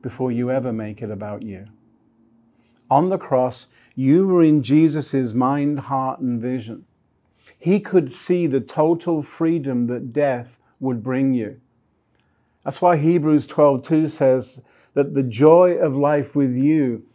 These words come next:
on the other side of the cross was what carried him through, uh, the torture and an, an ugly death.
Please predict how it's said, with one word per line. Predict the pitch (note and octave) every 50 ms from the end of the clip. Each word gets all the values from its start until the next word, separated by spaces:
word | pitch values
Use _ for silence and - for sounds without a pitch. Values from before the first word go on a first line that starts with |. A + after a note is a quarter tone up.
| _ _ _ _ _ -
on | D3 C#3+ C#3+ C#3 C3
the | C3 B2+ A#2+ - -
other | D#3 E3 E3+ D#3+ F3 D3
side | - - - E3 D3+ D#3 D3+ C#3+
of | D3 C#3 B2+
the | B2+ B2+
cross | - - - D#3 D3+ C#3 B2 A#2+ A#2+ - - - - _ _ _ _ -
was | C3+ C3+ C3 A2+
what | A#2+ C3+ C3 A#2+ - B2
carried | - - - D#3 D3+ D3+ E3 E3+ E3+ D#3+ B2
him | B2 A#2+ A#2 A2+ A2 A2
through, | G#2+ - - B2+ A#2 A#2 A#2+ A#2 A#2 A2+ - _ _ _ _ _ _ -
uh, | B2 A#2+ B2 A#2+
the | B2 - B2 A#2 -
torture | - - - D#3+ D#3 - - - - C3+ A#2+ A2 A2+ A2 _ _ _ _ _ _ _ _ _ -
and | A#2+ A#2+ A#2 A#2+ A#2+ A#2 A2+ A#2 A2+ G#2+ - _ -
an, | C3 B2 A#2 A2+ A#2 - -
an | A2+ A2+ A#2+
ugly | B2 B2+ A2 A#2+ A2+ A2+ A2
death. | G#2 G2 A2 G#2 G2+ G#2 - - - -